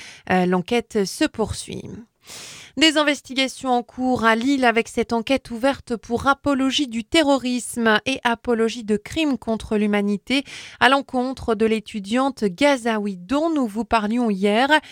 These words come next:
Son inscription à Sciences Po Lille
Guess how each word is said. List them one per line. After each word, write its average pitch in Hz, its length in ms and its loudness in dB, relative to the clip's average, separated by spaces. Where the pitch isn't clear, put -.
Son 226 320 2
inscription 214 760 -2
à 190 140 2
Sciences 330 400 -4
Po 254 160 0
Lille 254 400 2